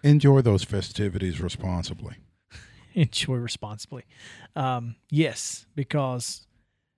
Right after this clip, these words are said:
Speaker 2: if you've not <laughs> noticed, the, uh, the covid outbreak is rampant.
Speaker 1: And real.
Speaker 2: And
Speaker 1: And that wasn't even what I was thinking about, but yeah.
Speaker 2: But
Speaker 1: Yeah.
Speaker 2: yes, I, I, well, I mean,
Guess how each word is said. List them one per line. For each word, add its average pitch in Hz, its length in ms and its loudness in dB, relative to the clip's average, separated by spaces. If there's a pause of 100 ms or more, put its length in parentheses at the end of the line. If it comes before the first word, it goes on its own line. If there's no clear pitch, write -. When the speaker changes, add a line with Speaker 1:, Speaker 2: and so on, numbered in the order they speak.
(600)
Speaker 2:
if 175 220 2
you've 180 160 4
not 196 260 4
<laughs> - 0 -
noticed, - 680 0 (1800)
the, 139 280 -2
uh, 123 200 -4
the 139 120 -6
covid 190 580 2 (720)
outbreak 160 720 -2
is 131 640 -8 (800)
rampant. 131 440 -8 (540)
Speaker 1:
And 92 240 2
real. 87 240 2 (680)
Speaker 2:
And 165 400 0 (240)
Speaker 1:
And 95 180 -2
that 139 80 0
wasn't 107 300 2
even 104 140 2
what 104 120 4
I 117 80 4
was 104 160 2
thinking 131 320 2
about, 95 340 -4
but 101 120 -4
yeah. 107 380 4 (280)
Speaker 2:
But 170 180 -6
Speaker 1:
Yeah. 170 100 0
Speaker 2:
yes, 180 520 2
I, 202 160 -2
I, - 160 -4
well, 285 300 0
I 233 80 -2
mean, 262 340 -6